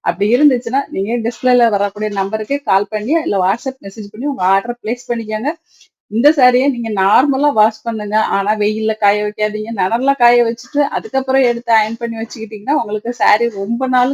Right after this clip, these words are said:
கலர் கொஞ்சம் கூட ஃபேட் ஆகாம அப்படியே புதுசா இருக்கும். அதே மாதிரி காட்டன், அ, கிளாத்ஸ் எல்லாத்தையுமே நீங்க ரொம்ப நேரம் ஊற வைக்காம வச்சுட்டு ஒரு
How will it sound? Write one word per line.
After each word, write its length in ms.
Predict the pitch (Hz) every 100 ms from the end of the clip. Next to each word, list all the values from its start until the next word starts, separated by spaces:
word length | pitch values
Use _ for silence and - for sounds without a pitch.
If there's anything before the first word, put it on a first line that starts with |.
| -
கலர் 360 | 196 208 247 - _ 240 -
கொஞ்சம் 400 | 233 254 285 262
கூட 120 | 262
ஃபேட் 320 | 302 220 214 220
ஆகாம 360 | 226 220 247
அப்படியே 300 | 240 - 226
புதுசா 360 | - 202 - 233
இருக்கும். 300 | 196 196 233 _ _ _ -
அதே 200 | 196 285
மாதிரி 280 | 302 262 269 285
காட்டன், 440 | 208 220 277 302 294 - 226
அ, 80 | 226 226
கிளாத்ஸ் 380 | 214 214 220 - 220
எல்லாத்தையுமே 600 | 202 233 247 262 240 269
நீங்க 200 | 247 226
ரொம்ப 220 | 208 220
நேரம் 300 | 247 262 233 226
ஊற 140 | 254
வைக்காம 440 | 254 240 214 208 220 - _ _ _ -
வச்சுட்டு 400 | 214 - 302 330
ஒரு 160 | 277